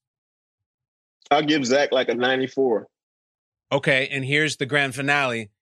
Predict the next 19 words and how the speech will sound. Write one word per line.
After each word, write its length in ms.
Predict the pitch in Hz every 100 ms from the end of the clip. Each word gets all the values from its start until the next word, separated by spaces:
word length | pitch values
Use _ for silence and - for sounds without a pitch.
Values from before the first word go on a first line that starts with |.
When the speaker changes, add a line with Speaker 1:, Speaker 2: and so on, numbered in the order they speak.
| _
Speaker 2:
You 80 | 131
got 160 | 135 127
ninety-eight, 440 | 135 151 151 147
ninety-eight, 280 | 135 135 135
ninety-four. 540 | 127 131 - 131 120 - _ _ -
Rob 280 | 131 135
Gronkowski. 640 | 135 127 131 127 117 - 92 _ _ _ _ _ _ _ _ _ -
Speaker 1:
Rob 400 | 127 143 160 139
Gronkowski, 840 | 143 135 151 160 165 175 165 - -
um, 420 | 127 123 117 104
I'd 140 | 151 -
probably 280 | 185 165
say, 180 | 156 165
like, 200 | 156 135
ninety-three, 640 | 127 147 143 135 - 147
ninety-four. 720 | 147 135 135 - 131 143 175 -
Speaker 2:
No 60 | 123 117
Speaker 1:
Um, 40 | 117
Speaker 2:
kidding. 280 | 175 135